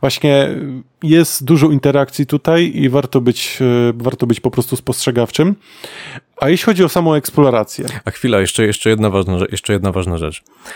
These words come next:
Speaker 2: Te skrzynki, y, to nie jest, to nie jest jakaś pierdoła. Trzeba je zbierać, bo na skrzynkach wbija się level konta. Bo właśnie to jest,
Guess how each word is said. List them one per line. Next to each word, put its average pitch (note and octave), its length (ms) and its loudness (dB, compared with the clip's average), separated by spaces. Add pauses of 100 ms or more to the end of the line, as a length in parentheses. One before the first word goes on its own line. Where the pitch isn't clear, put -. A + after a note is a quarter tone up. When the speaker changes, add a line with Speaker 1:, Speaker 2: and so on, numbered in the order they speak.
(200)
Speaker 2:
Te F#2+ 100 -2
skrzynki, - 500 -2 (400)
y, G2 40 -8 (500)
to F#2+ 100 -2
nie A2+ 180 4
jest, C3+ 320 0 (280)
to F#2+ 100 -4
nie A2 120 2
jest A2 200 0
jakaś G2+ 260 -2
pierdoła. F2+ 440 0
Trzeba A#2+ 360 0
je G#2+ 120 2
zbierać, F#2+ 540 -2 (400)
bo F#2 140 0
na F#2+ 120 2
skrzynkach B2 600 0
wbija G#2 360 0
się - 200 -2
level F#2 340 0
konta. E2+ 460 -4 (640)
Bo G2 100 2
właśnie G2 340 -2
to F#2+ 120 -2
jest, F#2+ 220 -2